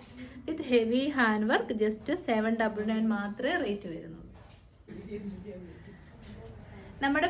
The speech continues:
ഫൈനൽ ഷെയ്ഡ് വരുന്നത് ബ്യൂട്ടിഫുൾ ആയിട്ടുള്ള പീകോക്ക് ബ്ലൂ ഷെയ്ഡാണ്. നിങ്ങളുടെ സൈസ് ഏതാണോ അത് തന്നെ എടുത്തേച്ചാൽ മതി. കാരണം പ്രീമിയം ബ്രാൻഡാണ്, പ്രീമിയം പ്രൊഡക്ട്സിനൊക്കെ എക്സ്ട്രാ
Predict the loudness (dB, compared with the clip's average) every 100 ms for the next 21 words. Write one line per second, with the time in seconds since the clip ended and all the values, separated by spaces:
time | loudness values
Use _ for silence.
0 | 4 4 4 0 2 4 6 6 6 6
1 | 6 4 0 -2 -6 -2 0 0 0 0
2 | 4 4 2 -2 -2 -2 -2 2 2 4
3 | 2 2 2 0 -2 -6 -10 -4 0 0
4 | 2 4 4 2 0 2 2 2 2 2
5 | 2 4 4 2 2 4 2 4 0 0
6 | 0 2 2 4 4 4 2 2 2 6
7 | 6 4 2 0 2 4 4 4 2 2
8 | 0 0 0 0 0 -2 -2 -8 -10 -4
9 | 2